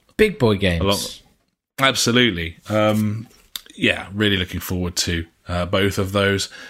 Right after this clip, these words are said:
Speaker 2: Ghost of Tsushima looks very, <laughs> really, really cool. Um, big sort of fan of those, um, Sucker Punch games anyway. So,
Speaker 1: Oh, I was,
Speaker 2: uh,
Speaker 1: I thought you were gonna say, like,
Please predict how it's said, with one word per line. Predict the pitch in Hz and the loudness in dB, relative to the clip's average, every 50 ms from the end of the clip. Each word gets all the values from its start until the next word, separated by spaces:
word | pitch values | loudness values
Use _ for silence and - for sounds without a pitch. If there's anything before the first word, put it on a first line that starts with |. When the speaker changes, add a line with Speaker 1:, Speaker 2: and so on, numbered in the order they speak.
| - - - | -18 -6 0
Speaker 2:
Ghost | 123 120 113 - | 0 0 2 0
of | 101 90 | -2 -2
Tsushima | 95 95 - - 110 98 92 92 87 | -2 0 0 2 2 2 0 0 -2
looks | 95 92 - - - 98 - _ | -4 -6 -8 -8 -10 -12 -16 _
very, | - 98 101 123 123 131 131 | -2 2 4 4 6 6 4
<laughs> | 113 110 | 6 4
really, | 143 127 120 120 | 4 4 4 4
really | 110 123 120 110 104 107 | 4 4 4 4 4 2
cool. | - - 117 113 107 101 98 - - - - - - - - _ | 0 0 0 2 2 0 -2 -6 -10 -18 -16 -16 -18 -20 -16 _
Um, | - 95 95 95 95 98 98 98 92 - - - - - - - - - _ - - - - - - | -4 -2 0 0 0 0 -2 -4 -6 -8 -14 -20 -20 -20 -20 -20 -20 -20 _ -20 -20 -16 -12 -6 -2
big | 120 107 95 - - | -2 -2 -2 -6 -6
sort | - - 101 92 | -4 -4 -2 -2
of | 95 - | -4 -2
fan | - 104 101 98 95 | 0 0 0 0 0
of | 92 90 | 0 2
those, | 92 92 92 87 - - - - _ _ _ _ _ _ _ _ _ - | 2 2 2 2 0 -4 -6 -10 _ _ _ _ _ _ _ _ _ -4
um, | 90 95 92 90 90 92 90 90 87 - - - - - - | -2 0 0 2 2 0 0 0 -2 -6 -12 -20 -20 -12 -8
Sucker | - - 98 - - 87 | -4 -2 -2 -2 -2 -2
Punch | - 95 87 - - | -2 -2 -2 -2 -2
games | - 90 90 90 85 | -2 -2 -2 0 0
anyway. | 92 90 92 90 90 87 85 - - _ _ - | 0 0 0 0 0 -2 -2 -4 -10 _ _ -14
So, | - - 120 117 | -6 -2 2 2
Speaker 1:
Oh, | |
I | 113 110 107 | 4 4 4
was, | 107 101 87 | 2 2 0
Speaker 2:
uh, | 87 87 87 117 | 0 2 2 2
Speaker 1:
I | |
thought | 110 - 123 | 2 4 4
you | 117 107 | 4 4
were | 107 107 117 | 4 2 2
gonna | 110 107 | 2 2
say, | 101 - - 104 98 95 90 - - _ _ _ _ - | 2 2 2 2 2 2 0 -4 -10 _ _ _ _ -2
like, | 95 95 87 - | -2 -2 -2 -4